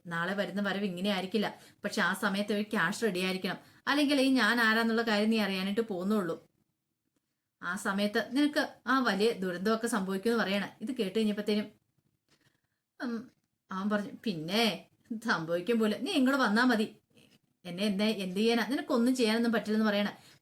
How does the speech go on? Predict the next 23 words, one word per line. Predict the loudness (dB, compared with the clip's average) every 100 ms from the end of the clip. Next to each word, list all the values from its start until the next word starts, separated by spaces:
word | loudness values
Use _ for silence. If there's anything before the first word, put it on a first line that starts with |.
| -20 _ _ _ _ _ _ _ _ _
പിന്നീട് | -2 0 0
പ്രതാപനോട് | 2 2 4 4
പറഞ്ഞു, | 4 2 -2
"എടാ, | -2 -2 -2 -8 _ -4
മര്യാദയ്ക്ക് | -2 0 0 2
നീ | 2
പൈസ | 2 2 2
തന്നില്ല, | 2 4 2
നിന്നെ | 4 4
ഞാൻ | 4
ഭൂമിക്ക് | 2 2 2 2
വീതം | 2 4
വെച്ചേക്കത്തില്ല. | 2 0 0 2 2 0 -4 -8
അറിയാലോ, | -4 0 0 0 -8 -20 _ _ _
ഋതുവിന് | -4 -2 0 0 0
ഉള്ള | 0 2
പൈസ | 2 2 2
മൊത്തം | 2 2 4
നീ | 4
കൊടുത്തേക്കണം. | 2 0 0 2 0 -2
അല്ലെങ്കിൽ | -6 -4 0 0 0 -6 _
നീ | -8
നാണക്കേടോട് | -2 0 0 -2 0 0